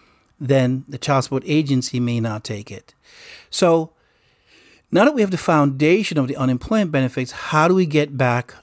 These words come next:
our unemployment payments? Well, in order to continue that conversation,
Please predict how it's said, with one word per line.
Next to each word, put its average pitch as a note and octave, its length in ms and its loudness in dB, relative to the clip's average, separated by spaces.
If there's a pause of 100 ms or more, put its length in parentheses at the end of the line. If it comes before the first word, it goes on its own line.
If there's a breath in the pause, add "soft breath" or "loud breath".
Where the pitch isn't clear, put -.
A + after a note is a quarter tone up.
(200)
our B2 220 -4
unemployment A#2+ 540 -2
payments? G2+ 440 -6 (560 soft breath)
Well, D#3+ 240 2 (100)
in D#3+ 140 0
order G#3+ 340 2
to A#3 100 -4
continue G#3 760 0
that D#3+ 200 0
conversation, C3+ 840 -2